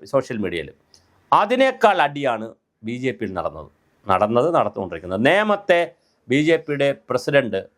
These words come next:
മണ്ഡലം പ്രസിഡന്റ് രാജിവെച്ചു. ബി ജെ പി ജില്ലാ നേതാവിന് കത്ത് കൊടുത്തു കഴിഞ്ഞു. അവിടെ പാപ്പനംകോട് ഗോപൻ എന്ന് പറയുന്ന, നേരത്തെ അവിടെ മറ്റൊരു വാർഡിൽ നിന്ന് ആളിനെ പാപ്പനംകോട് കൊണ്ട് നിർത്തുന്നു. അപ്പോൾ പാപ്പനംകോട് വാർഡിൽ നിന്ന് ആളിന് സീ-, ഉള്ള കൗൺസിലർക്ക്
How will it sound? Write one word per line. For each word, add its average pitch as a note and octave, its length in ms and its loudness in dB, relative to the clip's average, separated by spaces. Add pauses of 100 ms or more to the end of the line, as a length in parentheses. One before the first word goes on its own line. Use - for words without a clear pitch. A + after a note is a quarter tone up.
(140)
മണ്ഡലം B2+ 340 0
പ്രസിഡന്റ് G#2 480 -2 (600)
രാജിവെച്ചു. B2 580 0 (180)
ബി A2 160 0
ജെ A#2 160 2
പി A2+ 100 -6 (120)
ജില്ലാ C#3+ 260 4 (360)
നേതാവിന് A2 480 0 (100)
കത്ത് G2+ 260 -4
കൊടുത്തു F2+ 260 -8
കഴിഞ്ഞു. D#2 240 -6 (460)
അവിടെ C3+ 200 2 (140)
പാപ്പനംകോട് D#3 540 0 (120)
ഗോപൻ B2+ 280 0 (180)
എന്ന് A2 160 -8
പറയുന്ന, G#2 300 -2 (140)
നേരത്തെ B2 360 0 (600)
അവിടെ B2 180 2 (120)
മറ്റൊരു C#3+ 340 2
വാർഡിൽ A#2+ 320 0
നിന്ന് G#2+ 200 -6
ആളിനെ G#2 300 -6
പാപ്പനംകോട് A#2+ 520 -2
കൊണ്ട് G#2+ 200 -6
നിർത്തുന്നു. G#2+ 340 -6
അപ്പോൾ D3 200 -4
പാപ്പനംകോട് D#3+ 540 0
വാർഡിൽ A#2 320 -2
നിന്ന് A2+ 220 -8
ആളിന് G#2+ 340 -4
സീ-, A2 200 -8 (280)
ഉള്ള A2+ 100 0 (120)
കൗൺസിലർക്ക് A2 500 -2